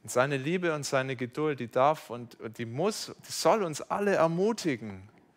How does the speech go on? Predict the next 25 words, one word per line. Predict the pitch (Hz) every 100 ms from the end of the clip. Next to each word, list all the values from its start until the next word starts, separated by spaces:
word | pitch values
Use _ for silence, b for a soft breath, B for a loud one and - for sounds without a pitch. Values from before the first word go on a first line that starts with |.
| b b
Es | -
darf | 160 160
dich | - 175 -
als | 160 -
Nichtchrist | 160 196 233 - - 180 170 -
ermutigen, | 151 139 165 170 147 135 135
zu | - 180
ihm | 170 156
umzukehren. | - 226 247 - 156 - 131 123
Manchmal | 160 208 190 170
sagen | 175 185 190 170
das | 151
Menschen, | 156 175 202 175
jetzt | 165 165
habe | 180 180
ich |
ja | 175
schon | - 165
so | - 196
lang | 190 190 208
mein | 185 170
Leben | 165 170 156
ohne | 143 196 180
Gott | 165 151 -
gelebt, | 156 165 170